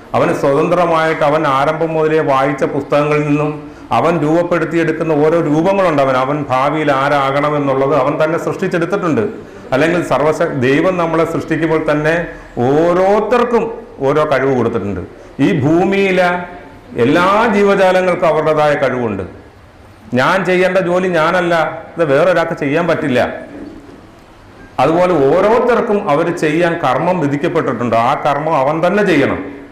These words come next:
ഈ ഭൂമിയിൽ സൃഷ്ടിച്ച നമ്മൾ ഓരോരുത്തരും നമുക്കർപ്പിതമായ കർമ്മം ചെയ്തിട്ടേ നമുക്ക് ഇവിടുന്ന് പോകാൻ പറ്റൂ.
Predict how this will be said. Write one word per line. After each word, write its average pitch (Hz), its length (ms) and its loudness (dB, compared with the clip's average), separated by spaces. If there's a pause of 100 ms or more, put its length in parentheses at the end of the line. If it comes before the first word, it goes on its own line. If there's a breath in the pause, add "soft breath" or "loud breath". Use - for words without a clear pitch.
(140)
ഈ 135 120 0
ഭൂമിയിൽ 165 440 0
സൃഷ്ടിച്ച 165 360 -2
നമ്മൾ 156 320 0
ഓരോരുത്തരും 170 720 0 (260 loud breath)
നമുക്കർപ്പിതമായ 175 1040 0
കർമ്മം 160 460 0
ചെയ്തിട്ടേ 165 520 0
നമുക്ക് 190 240 0
ഇവിടുന്ന് 185 200 0
പോകാൻ 175 320 2
പറ്റൂ. 143 240 0